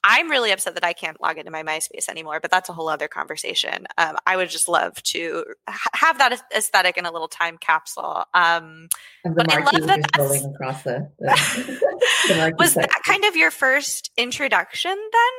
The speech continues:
Speaker 1: to programming, was LiveJournal
Speaker 2: Yes.
Speaker 1: templating?
Speaker 2: Uh,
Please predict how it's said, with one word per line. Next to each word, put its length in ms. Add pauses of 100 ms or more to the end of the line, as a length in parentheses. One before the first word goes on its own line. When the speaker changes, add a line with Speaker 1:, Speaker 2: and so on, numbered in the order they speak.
(120)
Speaker 1:
to 100
programming, 640
was 420
LiveJournal 880 (180)
Speaker 2:
Yes. 180
Speaker 1:
templating? 380
Speaker 2:
Uh, 60